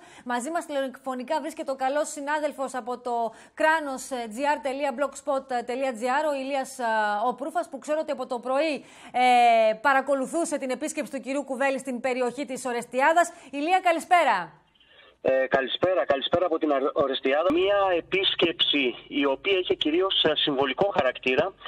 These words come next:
Speaker 2: Ο κύριος Κουβέλης, ε, έφτασε το πρωί περίπου στις, ε, έντεκα παρά στη λέσχη αξιωματικών, ε, Φρουράς Ορεστιάδος, όπου συναντήθηκε με τους, ε, γονείς των δύο στελεχών, με τους γονείς των δύο στρατιωτικών.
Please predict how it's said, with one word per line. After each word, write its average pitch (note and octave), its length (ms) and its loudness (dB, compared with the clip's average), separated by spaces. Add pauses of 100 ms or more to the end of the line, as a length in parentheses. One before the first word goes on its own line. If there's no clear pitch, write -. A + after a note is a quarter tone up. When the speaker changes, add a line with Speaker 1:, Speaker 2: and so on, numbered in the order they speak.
(480)
Speaker 2:
Ο - 40 2
κύριος - 260 0
Κουβέλης, F3+ 580 0
ε, D3+ 340 2
έφτασε F3+ 440 0
το E3 120 2
πρωί D3+ 360 0
περίπου D#3+ 340 0
στις, - 380 0
ε, C#3 100 4 (480)
έντεκα E3 300 0
παρά D3 460 2 (420)
στη - 220 -4
λέσχη F3 280 2
αξιωματικών, D#3 720 0
ε, D#3 40 2 (400)
Φρουράς D3 320 2
Ορεστιάδος, D3+ 720 0 (360)
όπου D3 340 0
συναντήθηκε F3+ 920 0
με D3+ 220 0
τους, C3 280 0
ε, C3+ 100 0
γονείς B2+ 560 0
των C#3+ 300 -2
δύο F3 500 2
στελεχών, D3 500 0
με C#3 100 2
τους B2 160 -4
γονείς D3 180 0
των C#3+ 160 -2
δύο E3+ 200 0 (320)
στρατιωτικών. C#3+ 920 -2